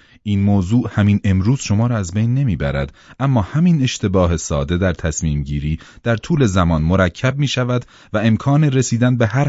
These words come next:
هدفی را که به دنبالش هستید از بین می برد. مری کی اش این موضوع را به سادگی توضیح داده است.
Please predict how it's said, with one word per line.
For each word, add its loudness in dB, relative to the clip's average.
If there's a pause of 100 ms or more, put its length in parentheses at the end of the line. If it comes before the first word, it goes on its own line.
(100)
هدفی 2
را 4
که -2
به 0
دنبالش -2
هستید -6 (220)
از -8
بین -4
می 0
برد. -12 (1300)
مری -2
کی -2
اش -2 (280)
این -2
موضوع 4
را 4
به 0
سادگی 0
توضیح -2
داده -10
است. -18